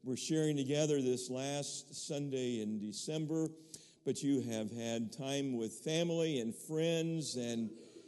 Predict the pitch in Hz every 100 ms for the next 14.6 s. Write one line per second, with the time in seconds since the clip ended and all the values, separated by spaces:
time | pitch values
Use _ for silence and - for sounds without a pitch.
0 | - - 131 131 123 - 170 151 143 156
1 | 160 156 143 135 147 143 147 151 - 143
2 | 156 151 135 113 - - 123 - 117 147
3 | 135 135 135 147 151 147 139 135 135 120
4 | 123 139 143 143 - - - - - -
5 | - - 139 139 147 131 123 120 113 113
6 | - - - - 139 113 113 117 117 120
7 | 110 117 110 117 117 101 113 113 113 110
8 | 107 123 123 110 - 147 143 - 156 165
9 | - 151 247 277 220 180 233 _ _ _
10 | _ _ _ - 190 139 107 101 113 113
11 | 143 151 139 139 139 135 135 - - -
12 | - - 151 131 131 127 131 147 127 135
13 | 131 135 127 123 - - - - 131 139
14 | 139 143 143 143 135 139